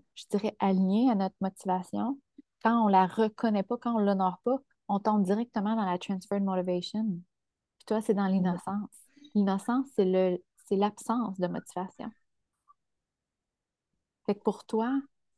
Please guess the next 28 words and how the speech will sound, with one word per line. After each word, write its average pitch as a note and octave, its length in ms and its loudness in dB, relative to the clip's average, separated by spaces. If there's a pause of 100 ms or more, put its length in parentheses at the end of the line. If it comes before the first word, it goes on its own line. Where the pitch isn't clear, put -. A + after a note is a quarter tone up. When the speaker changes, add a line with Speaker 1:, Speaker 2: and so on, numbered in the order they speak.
(120)
Speaker 1:
tu A#3+ 80 2
sais, A3+ 40 2
qui A3+ 80 -2
est G#3 120 2
une G3+ 160 4
go-getter, G#3 720 4
puis - 100 -8
qui G3+ 160 6
est, G3 220 6 (340)
qui - 220 -6 (380)
used G#3 480 2
to C4 300 0 (160)
be G#3 200 2
a G3+ 40 8
workaholic, G3 920 0
puis - 140 -20
t'es G3+ 120 2
comme, G#3+ 340 0
t'as G#3 140 0
de F3+ 80 -2
la F3+ 120 0
drive, G#3+ 600 -2
puis G3 100 -4
tu - 60 -18 (260)
sais, A#3 140 2
tu - 140 -12
sais, B3+ 180 0
tu B3 60 -20